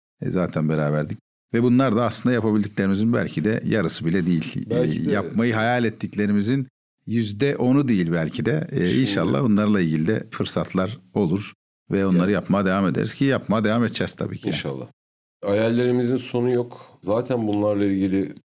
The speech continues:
Speaker 2: teknik donanım anlamında süreç içinde aldığımız eğitim, hem sokakta hem üniversitelerde aldığımız eğitim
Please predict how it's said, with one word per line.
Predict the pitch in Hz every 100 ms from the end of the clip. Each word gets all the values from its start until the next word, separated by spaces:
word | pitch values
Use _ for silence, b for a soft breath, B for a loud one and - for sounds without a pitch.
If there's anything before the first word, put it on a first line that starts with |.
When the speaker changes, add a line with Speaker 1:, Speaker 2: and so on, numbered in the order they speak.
| _
Speaker 2:
teknik | - 95 - 101
donanım | 95 95 107 110
anlamında | 82 78 76 78 101 - - _
süreç | _ - 85 92 -
içinde | - 69 64 76
aldığımız | 76 85 85 87 95 95
eğitim, | 92 90 87 87 117 131 - _ _ -
hem | 107 131
sokakta | 117 - 95 - 123
hem | 107 101 95 - -
üniversitelerde | 90 95 101 - 82 78 76
aldığımız | 78 80 87 87
eğitim | 82 82 80 - 98